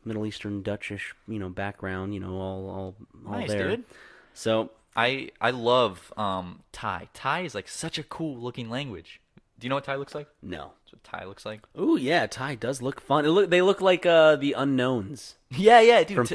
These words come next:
Speaker 2: Thai
Speaker 1: Pokemon.
Speaker 2: totally looks like the unknowns.
Speaker 1: From Pokemon.
Speaker 2: Po-, Pokemon. And I really
Speaker 1: It's
Speaker 2: like
Speaker 1: a Pokemon.
Speaker 2: Russian, Russian.
Speaker 1: It's
Speaker 2: Ru-
Speaker 1: Pokemon.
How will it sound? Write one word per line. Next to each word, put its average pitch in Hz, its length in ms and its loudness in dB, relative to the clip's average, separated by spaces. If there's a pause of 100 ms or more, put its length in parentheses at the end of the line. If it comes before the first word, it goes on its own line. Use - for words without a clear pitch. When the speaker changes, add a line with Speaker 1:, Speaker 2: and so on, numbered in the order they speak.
(100)
Speaker 2:
Thai 196 200 6
Speaker 1:
Pokemon. 104 80 -2
Speaker 2:
totally 160 320 2
looks 117 180 -6
like 101 140 -4
the 110 80 -8
unknowns. 95 400 -10
Speaker 1:
From 113 220 0 (180)
Pokemon. 101 1120 0
Speaker 2:
Po-, 139 160 2
Pokemon. 101 460 -8
And 120 100 -2
I 131 40 4
really 190 260 0
Speaker 1:
It's 160 80 -4
Speaker 2:
like 143 160 4
Speaker 1:
a 214 280 4 (160)
Pokemon. 269 540 8 (220)
Speaker 2:
Russian, 104 440 0
Russian. 101 260 -4
Speaker 1:
It's 98 80 -10 (200)
Speaker 2:
Ru- 214 280 2
Speaker 1:
Pokemon. 202 840 0